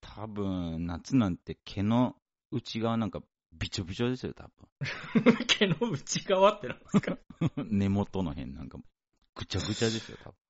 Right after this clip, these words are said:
Speaker 2: あー、そうなんですかね。
Speaker 1: うん。物言わないだけでわかんないと思いますけど。
Speaker 2: <laughs> あー。
Speaker 1: だからま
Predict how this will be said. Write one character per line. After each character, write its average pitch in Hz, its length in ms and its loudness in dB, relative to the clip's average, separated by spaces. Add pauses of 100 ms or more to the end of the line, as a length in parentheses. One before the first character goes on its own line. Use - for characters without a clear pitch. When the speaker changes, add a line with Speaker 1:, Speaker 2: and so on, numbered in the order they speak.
(120)
Speaker 2:
あ 90 640 -8
ー、 - 40 -20
そ 202 320 -8
う - 20 -8
な 82 140 -12
ん 85 60 -14
で 82 40 -16
す - 140 -20
か 92 120 -18
ね。 90 360 -10 (160)
Speaker 1:
う 90 40 -14
ん。 80 360 -16 (100)
物 117 360 4
言 95 120 0
わ 85 120 -2
な 80 100 -6
い 76 40 -10
だ 73 120 -10
け 76 140 -12
で 62 100 -14
わ 80 120 -10
か 82 120 -10
ん 80 80 -8
な 60 100 -14
い 57 180 -20
と - 80 -20
思 62 140 -16
い 57 60 -18
ま - 120 -20
す - 120 -20
け - 60 -20 (220)
ど。 180 60 -2 (2250)
Speaker 2:
<laughs> - 20 -18
あ 87 1080 -16
ー。 113 40 -10
Speaker 1:
だ 123 60 -10
か 107 60 -6
ら 98 60 0
ま 104 280 0